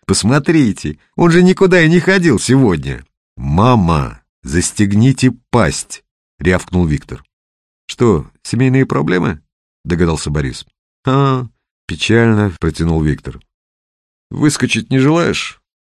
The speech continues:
Погуляем, воздухом подышим». «Да у меня планы были», Я ведь сюда не от хорошей жизни влез. «Понимаю. Сан Саныч умер», — неожиданно сказал Борис.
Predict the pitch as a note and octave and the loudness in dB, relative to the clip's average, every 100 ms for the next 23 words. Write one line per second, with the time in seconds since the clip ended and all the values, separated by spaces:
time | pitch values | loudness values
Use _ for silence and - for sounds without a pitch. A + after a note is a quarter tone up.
0 | _ G#2+ C#3 D3 D3 B2+ G#2+ B2 A2 G#2 | _ 0 2 4 4 2 2 0 0 -2
1 | G2 G2 F2 D#2 C#2+ _ _ - C#2+ G#2 | -2 -2 -2 -6 -12 _ _ -12 -2 0
2 | A#2+ A#2 - G#2+ B2 A#2+ F2 D2+ B1 D2+ | 2 0 -2 0 2 2 0 -2 -2 -2
3 | C2 B1+ B1+ A1+ _ - F#2 G2 - G2+ | -2 -4 -8 -12 _ -2 0 0 0 0
4 | F#2+ G2 G#2+ A#2+ - F#2 D2+ C2 C2 C2+ | 0 -2 0 0 0 0 -2 -4 -6 -6
5 | B1 - - _ _ _ _ _ _ _ | -8 -10 -14 _ _ _ _ _ _ _
6 | _ _ - - D3+ C3+ C3 B2+ _ _ | _ _ -6 -2 0 0 -2 -4 _ _
7 | _ _ _ C3+ D3 - E3 F#2 - - | _ _ _ 0 0 0 0 0 -4 -8
8 | - D#3 D#2 - _ _ _ _ _ D2 | -2 0 0 -4 _ _ _ _ _ -2
9 | F2+ E2 G2 F2 D2+ D#2 D#2 C#2 C#2+ B1 | -2 0 0 -2 -4 -4 -2 -2 -4 -6
10 | - | -12